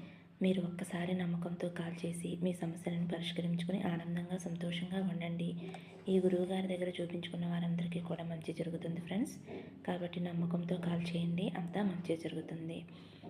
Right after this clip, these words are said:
ఇంక ఈ రోజు వీడియోలోకి వెళ్ళిపోదామండి. మన బాబాగారి సందేశం. మన బాబాగారు ఏమంటున్నారంటే, "తల్లి, నీకోసమే తీయటి శుభవార్త తీసుకువచ్చానమ్మా. ఈ రెండు పువ్వులలో ఒక పువ్వునైతే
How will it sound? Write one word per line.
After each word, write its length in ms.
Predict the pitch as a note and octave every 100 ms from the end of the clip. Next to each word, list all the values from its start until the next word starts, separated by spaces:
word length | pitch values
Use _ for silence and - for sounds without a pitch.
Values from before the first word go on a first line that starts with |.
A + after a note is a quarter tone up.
| -
ఇంక 140 | F#3 F#3
ఈ 60 |
రోజు 300 | F#3 E3 E3
వీడియోలోకి 420 | F3 E3+ E3+ E3+ F3
వెళ్ళిపోదామండి. 640 | E3+ - E3 E3 E3 F#3+
మన 140 | B3 G3+
బాబాగారి 520 | E3+ E3 E3 E3+ E3+
సందేశం. 640 | - E3+ E3+ E3+ - F3 F3 - - - - _ - G3+
మన 180 | G3
బాబాగారు 520 | F#3+ F3+ E3+ F3 F#3 F#3
ఏమంటున్నారంటే, 920 | F3 F3 F3 F3 E3+ E3+ E3 E3+ F#3+ - - - - -
"తల్లి, 500 | F#3 E3+ F3+ G#3 F#3 - -
నీకోసమే 840 | F3+ F3+ - G3+ G3 F#3+ F3+ E3+ - - - - - - -
తీయటి 360 | F3+ F#3+ G3
శుభవార్త 500 | G3 F3+ F3 F3+ F3 F#3
తీసుకువచ్చానమ్మా. 1000 | F3 E3+ - F3 E3+ - E3+ E3+ E3+ E3+ F3+ - -
ఈ 140 | G3 G3
రెండు 320 | F3+ F3 G#3
పువ్వులలో 580 | - F#3+ F3 E3+ E3+ F#3
ఒక 320 | F3+ F#3+ F3
పువ్వునైతే 520 | E3 F3+ F3+ E3+ F3